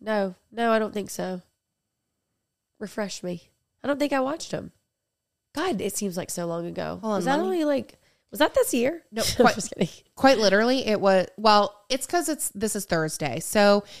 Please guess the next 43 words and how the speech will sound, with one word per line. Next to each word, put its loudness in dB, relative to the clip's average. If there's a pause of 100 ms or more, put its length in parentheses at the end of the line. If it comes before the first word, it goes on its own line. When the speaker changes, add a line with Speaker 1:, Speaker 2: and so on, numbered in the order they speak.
(100)
Speaker 2:
it -4
really 2
was 4 (140)
almost -4
two -10
weeks. -12 (160)
Speaker 1:
Okay. -8 (100)
Speaker 2:
I 2
mean, 6
we 4
don't 2
have 0
to -12
talk -2
about -2
him -4
if -8
you -6
didn't -8
talk -8
about -4
him. -4
We -2
can -2
go 2
back 2
to -8
Super -6
Bowl. 0
What'd 0
you -4
think 0
about 4
the 2
halftime 0
show? -8 (600)
Speaker 1:
Oh, 0
I 2
love 2
Usher. -4 (720)
I 0
love 4
Usher. -4